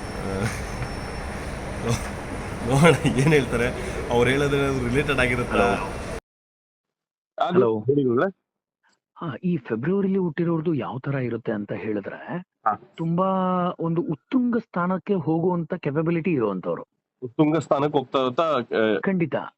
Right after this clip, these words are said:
Speaker 1: ಇರುತ್ತೆ.
Speaker 2: ಏನು ಅಂತ ಹೇಳಿದ್ರೆ, ಇವ್ರು
Speaker 1: ಹಾ.
Speaker 2: ಶುರು ಮಾಡೋದು ಸ್ಕ್ರಾಚ್ ಇಂದ.
Speaker 1: ಓಕೆ.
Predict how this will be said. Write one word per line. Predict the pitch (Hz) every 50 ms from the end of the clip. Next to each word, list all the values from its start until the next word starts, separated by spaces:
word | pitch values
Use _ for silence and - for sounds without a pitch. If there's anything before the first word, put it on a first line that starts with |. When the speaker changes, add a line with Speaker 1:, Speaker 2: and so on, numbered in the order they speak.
| _ -
Speaker 1:
ಇರುತ್ತೆ. | 147 156 160 165 185
Speaker 2:
ಏನು | 202 202
ಅಂತ | 190 180 190
ಹೇಳಿದ್ರೆ, | 190 180 180 185 190 - _ -
ಇವ್ರು | 190 180 185 196 -
Speaker 1:
ಹಾ. | - 190
Speaker 2:
ಶುರು | - - - 160 160 196 208
ಮಾಡೋದು | 202 196 190 190 196 190 185 220
ಸ್ಕ್ರಾಚ್ | - - - - 131 113 143 131 - -
ಇಂದ. | 147 113 101 - - _ _ _ _ _ _ _ _ _ _
Speaker 1:
ಓಕೆ. | 110 113 110 - 117 113 127 143 147 135 - _